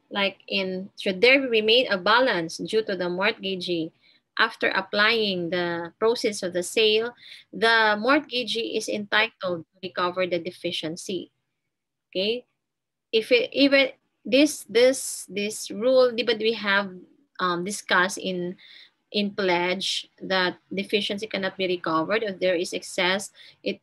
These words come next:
will be, um, the pledgee, I mean, yeah, the pledgee will be entitled to the excess.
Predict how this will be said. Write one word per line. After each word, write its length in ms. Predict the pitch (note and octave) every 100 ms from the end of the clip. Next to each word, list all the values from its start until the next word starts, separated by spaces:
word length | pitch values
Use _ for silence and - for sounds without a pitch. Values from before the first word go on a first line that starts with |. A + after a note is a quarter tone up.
| _
will 160 | G#3 G3+
be, 360 | F#3+ G3+ - - _ F#3
um, 240 | F#3+ F#3
the 100 | F#3
pledgee, 960 | F#3 G3+ F#3+ F3 D#3+ F#3 A3+ C4+ C#4 D4 -
I 80 |
mean, 300 | G3 F#3+ F#3
yeah, 280 | F3+ F3 G3
the 100 | G#3+
pledgee 400 | - F#3+ E3+ G#3
will 220 | G3+ F#3+ F3+
be 120 | F3+
entitled 540 | G3 F3+ E3+ F#3 F3+
to 100 | F#3
the 140 | F3+ F#3
excess. 500 | F#3 - A#3 - -